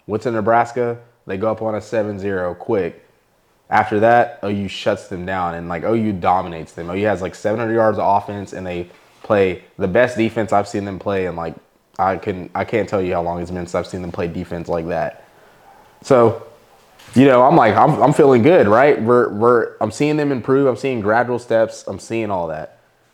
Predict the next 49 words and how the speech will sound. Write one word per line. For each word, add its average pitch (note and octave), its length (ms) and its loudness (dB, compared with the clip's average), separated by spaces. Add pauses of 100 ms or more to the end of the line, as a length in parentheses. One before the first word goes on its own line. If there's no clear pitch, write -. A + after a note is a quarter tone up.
(140)
We G#2 40 0
got A2 180 2
K-State A#2+ 480 0
come G2+ 220 -6
up, E2 280 -10 (960)
and F#2 280 -4
I'm G2 140 -2
in G2 120 -2
Lubbock A2+ 260 2
watching F#2+ 320 0
this F2 160 -10
game. E2+ 320 -10 (260)
And - 80 -10
K-State B2 480 2
has G#2 160 -6
been G2 100 -6
giving G#2+ 240 0
us G2+ 180 -6
fits A2+ 260 0
the F#2+ 80 -6
last G2 260 -2
four G#2 260 -4
years G2 440 -6
or F2+ 80 -8
so. E2 340 -8 (840)
We G#2 100 -2
play C3 220 2
them B2 240 -2
well. C3 460 0 (300)
We G#2 120 -2
put C3 240 2
up A2 100 0
good A2+ 140 4
offense, B2 520 2
but G#2 140 -4
this A#2+ 180 -2
is A#2+ 140 -4
kinda A2+ 300 0
where A2 160 2
our G2 60 0
defense G2+ 360 -6
starts G2 240 -6
getting F#2+ 220 -4
real F2 200 -4
leaky. F#2 380 -8
We F#2 120 -4
had G2+ 120 2
Adrian G2+ 260 -4
Martinez F#2 640 -6